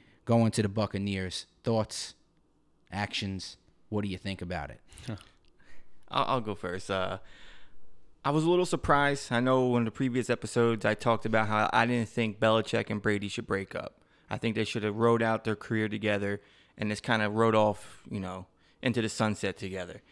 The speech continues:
Speaker 2: Um, but I think if there was a situation for Tom Brady to go into with a good coach and good players, I think the Buccaneers is a good fit. Bruce Arians, I think, will be a good coach. He's gonna do everything, you know,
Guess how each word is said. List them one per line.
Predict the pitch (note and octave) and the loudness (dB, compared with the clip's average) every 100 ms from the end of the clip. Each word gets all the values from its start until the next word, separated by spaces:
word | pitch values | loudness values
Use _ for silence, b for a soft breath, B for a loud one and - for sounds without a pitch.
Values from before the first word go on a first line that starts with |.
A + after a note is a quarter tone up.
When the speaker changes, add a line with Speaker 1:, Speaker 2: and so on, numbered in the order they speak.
| b b b - | b b b -6
Speaker 2:
Um, | G#2 G#2 G2 G2 F#2+ - _ _ - - | 0 0 0 -4 -8 -12 _ _ -20 -2
but | A#2+ | 2
I | A#2+ | 4
think | - D#3+ | 2 0
if | D3+ | 2
there | D3+ | 2
was | |
a | A#2+ | 0
situation | - D3 D3 C#3 C#3 - B2 | -2 -4 0 0 0 0 -4
for | A2+ | -4
Tom | - B2+ A#2+ A#2+ | -4 0 2 2
Brady | B2 B2 A#2+ | 2 0 -2
to | A2 | -2
go | A2 G#2 | -2 -2
into | A2+ A#2 - C3 A#2+ | -2 -2 -2 -2 -2
with | A2 | -4
a | G#2+ | -8
good | G2 A#2+ - | -4 -4 -2
coach | A#2+ A#2 B2 - - b b b b | 0 0 -2 -8 -16 b b b b
and | F#2+ F#2 | -8 0
good | B2+ A#2 | 0 0
players, | - B2 A#2+ A#2 A#2 - | 0 2 4 2 0 -6
I | A#2+ | -6
think | B2 A#2 | -4 -2
the | |
Buccaneers | G2+ A#2+ A2+ A2+ A2+ G#2+ | 2 2 2 0 0 -2
is | G#2 | -4
a | G#2 | -6
good | A2 | -6
fit. | - - F#2+ - - | -6 -8 -8 -10 -6
Bruce | B2 A#2 | -4 -2
Arians, | A#2+ A#2+ A#2 A2 | 0 2 2 0
I | G#2+ | -2
think, | A2 G#2 | -2 -4
will | |
be | G#2+ G#2 | -4 -4
a | |
good | G2+ A#2 - | -2 -2 0
coach. | A#2+ A2+ A2+ - - b b b | 0 0 -2 -8 -18 b b b
He's | A#2 A#2 | -6 -2
gonna | A2 | -2
do | A#2 | 2
everything, | A#2+ A#2 A2+ A2+ A2+ | 2 2 0 -2 -2
you | G#2 | -2
know, | G2+ G2 G2+ | -4 -6 -8